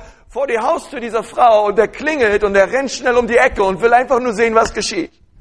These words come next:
Und die Frau, sie ist mittlerweile wieder drin, sie singt weiter, dem, betet den Herrn an und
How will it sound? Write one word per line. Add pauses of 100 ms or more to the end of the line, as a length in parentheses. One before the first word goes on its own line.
(540)
Und
die
Frau,
sie
ist
mittlerweile
wieder
drin,
sie
singt
weiter,
dem,
betet
den
Herrn
an
und